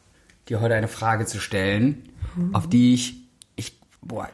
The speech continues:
Speaker 1: wir haben noch nie drüber gesprochen und, ähm, deshalb bin ich unfassbar gespannt darüber.
Speaker 2: Ach du Kacke.
Speaker 1: Ich wollte erst einen Witz machen, aber ich fange gleich mit der ernsten Frage an.
Speaker 2: Schade.
Speaker 1: Bist du bereit?
Speaker 2: Ja.
Speaker 1: Okay.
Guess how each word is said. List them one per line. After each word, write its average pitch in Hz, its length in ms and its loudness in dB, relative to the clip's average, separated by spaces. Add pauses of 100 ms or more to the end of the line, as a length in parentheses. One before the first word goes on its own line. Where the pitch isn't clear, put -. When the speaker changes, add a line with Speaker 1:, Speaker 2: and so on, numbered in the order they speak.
(180)
Speaker 1:
wir 107 140 -2
haben 156 180 2
noch 151 140 2
nie 160 80 4
drüber 135 220 4
gesprochen 127 600 4
und, 110 300 0
ähm, 113 160 2
deshalb 117 300 2
bin 120 80 4
ich - 260 -2
unfassbar 113 400 -2
gespannt 107 340 -2
darüber. 110 600 0
Speaker 2:
Ach - 240 -12
du - 140 -20
Kacke. - 360 -18 (2500)
Speaker 1:
Ich - 80 -14
wollte 117 160 4
erst 117 160 2
einen 113 80 2
Witz 117 160 2
machen, 107 260 4
aber 104 80 2
ich 98 80 0
fange 104 160 0
gleich 98 160 2
mit 98 80 2
der 101 100 2
ernsten 95 300 0
Frage 87 320 0
an. 90 320 0 (880)
Speaker 2:
Schade. 180 580 -2 (320)
Speaker 1:
Bist - 140 -2
du - 100 -4
bereit? 104 380 2 (500)
Speaker 2:
Ja. 202 460 -2
Speaker 1:
Okay. 104 260 -2